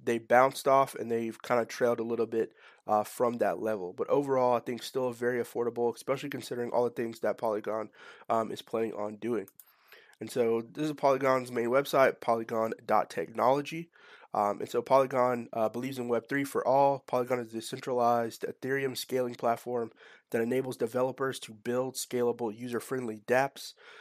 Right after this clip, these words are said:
um, with low transaction fees, uh, without ever sacrificing on security. And so it's something that helps, uh, developers make dApps, uh, which are decentralized apps. Uh, they have different scaling solutions. So they have Polygon P O S,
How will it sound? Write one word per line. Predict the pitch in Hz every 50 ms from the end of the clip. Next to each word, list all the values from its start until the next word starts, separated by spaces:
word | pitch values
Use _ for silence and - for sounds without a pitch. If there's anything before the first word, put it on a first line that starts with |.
| - - -
um, | - 107 107 101 101 - - -
with | 120 127 120 -
low | 82 85 120 127 131 135
transaction | 131 - 131 123 117 123 123 127 - - 127 117
fees, | - - 131 131 127 127 123 120 - - _ - - - - - -
uh, | 120 113 113
without | 117 117 - 123 120 - -
ever | 120 127 123 123 120
sacrificing | 113 - - 113 113 - 117 - - 123 120 113 - - 123 117 113 - -
on | 113 113 113 113 110
security. | - - 98 - - 127 120 120 110 90 - - _ _ _ _ _ _ _ _ _ _ _ _ _ _ _ _ _ _ _ _ _ _ _ -
And | 127 123
so | - - 139 123 120 117 113 110 - _ -
it's | 135 123 -
something | - - 143 143 - 147 131
that | 131 135 117 92 -
helps, | - 131 127 127 - - -
uh, | - 123 117 117 117
developers | 107 113 113 120 127 131 123 123 123 117 -
make | 117 117 113 107 -
dApps, | - 123 127 127 - - - - - - - - - - - -
uh, | - 110 110 110
which | 113 110 -
are | 107
decentralized | 107 104 - 120 117 - 110 107 104 101 - -
apps. | - 143 147 143 - - - - - _ - - - - - -
Uh, | - 107 110 110
they | 110 113 120
have | 123 117 113
different | 117 123 - - 120 113
scaling | - - - 123 120 120 120 117
solutions. | - 110 123 143 147 143 - 151 139 135 131 -
So | - 123
they | 117
have | 117 113 110 -
Polygon | - 127 127 123 123 120 117 110 -
P | - - 113
O | 107 117
S, | 127 135 135 - - -